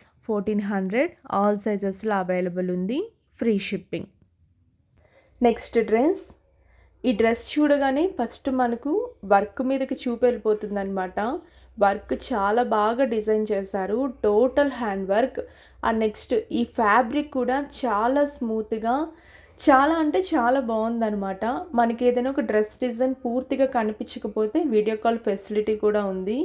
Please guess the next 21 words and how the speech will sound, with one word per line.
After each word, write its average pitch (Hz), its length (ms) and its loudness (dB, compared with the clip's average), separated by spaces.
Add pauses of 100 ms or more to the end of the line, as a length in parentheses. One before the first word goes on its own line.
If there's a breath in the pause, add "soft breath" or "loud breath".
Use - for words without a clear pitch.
(560 loud breath)
And 226 140 2
నెక్స్ట్ 220 340 -2 (120)
ఈ 240 120 0
డ్రెస్‌కి 214 460 2 (160)
దుపట్టా 226 460 -2 (120)
ఇలా 220 220 2
వచ్చింది. 208 580 -4 (920)
ఈ 302 180 8
డ్రెస్ 240 340 0
ప్రైస్ 277 360 0 (380)
త్రీ 247 180 2
థౌజండ్ 220 500 2 (200)
ఫ్రీ 240 240 4
షిప్పింగ్. - 480 -6 (1200)
నెక్స్ట్ 240 420 2
డ్రెస్. 220 460 0 (1300)
ఈ 247 140 4
డ్రెస్ 269 320 4
కూడా 226 320 0 (280)
వెల్వెట్‌లోనే 220 720 0 (280)
చాలా 220 300 2